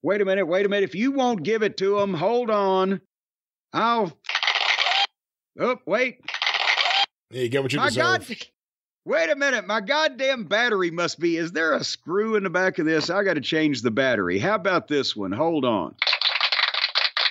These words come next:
Speaker 1: There we go. You see, we got a big budget around here.
Speaker 2: I think that
Speaker 1: Yeah.
Speaker 2: one worked better anyway.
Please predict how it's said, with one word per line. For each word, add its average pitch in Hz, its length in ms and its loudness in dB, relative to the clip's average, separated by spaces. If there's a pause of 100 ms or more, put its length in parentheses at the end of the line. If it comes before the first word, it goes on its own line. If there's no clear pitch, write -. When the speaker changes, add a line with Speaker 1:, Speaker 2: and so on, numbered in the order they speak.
(1400)
Speaker 1:
There 151 220 -4
we 127 100 -2
go. 120 120 -4
You 143 180 0
see, 294 220 2
we 285 120 4
got 294 160 4
a 254 60 4
big 175 360 0
budget 180 380 2
around 139 340 2
here. 117 300 0 (1160)
Speaker 2:
I 185 60 -2
think 269 140 0
that 233 120 2
Speaker 1:
Yeah. 220 80 0
Speaker 2:
one 202 80 0
worked 196 240 -2
better 190 260 0
anyway. 127 400 -4